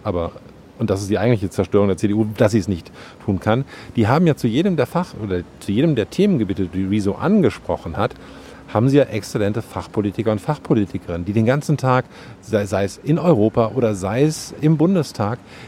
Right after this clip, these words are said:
diese Themen wirklich auch bis in die Gesetzeslage hin, äh, verfolgt haben. So, jetzt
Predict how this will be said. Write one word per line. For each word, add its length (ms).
diese 220
Themen 480
wirklich 480
auch 180
bis 180
in 60
die 100
Gesetzeslage 720
hin, 480
äh, 220
verfolgt 480
haben. 200
So, 220
jetzt 200